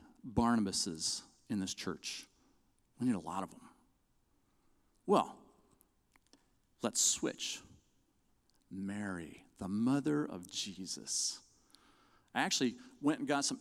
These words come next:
expert advice on this story. I, I went and sat down with my teenage daughters. All right? 'Cause, uh, this story is in Luke. Luke chapter one.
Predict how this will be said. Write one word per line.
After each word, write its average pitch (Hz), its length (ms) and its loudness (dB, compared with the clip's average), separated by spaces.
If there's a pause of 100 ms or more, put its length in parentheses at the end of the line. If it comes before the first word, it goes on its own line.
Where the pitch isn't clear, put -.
expert 190 520 4
advice 139 500 2
on 113 140 4
this 127 160 6
story. 110 340 2
I, 120 160 0
I 131 60 0
went 147 160 4
and 131 80 -2
sat 147 220 2
down 135 140 2
with 131 140 0
my 110 80 0
teenage 120 460 2
daughters. 107 560 2 (1080)
All 107 120 4
right? 123 240 6 (580)
'Cause, 139 300 4
uh, 117 180 6 (260)
this 220 140 6
story 139 260 4
is 120 120 0
in 113 100 2
Luke. 113 300 2 (4000)
Luke 240 160 10
chapter 220 300 6
one. 147 400 4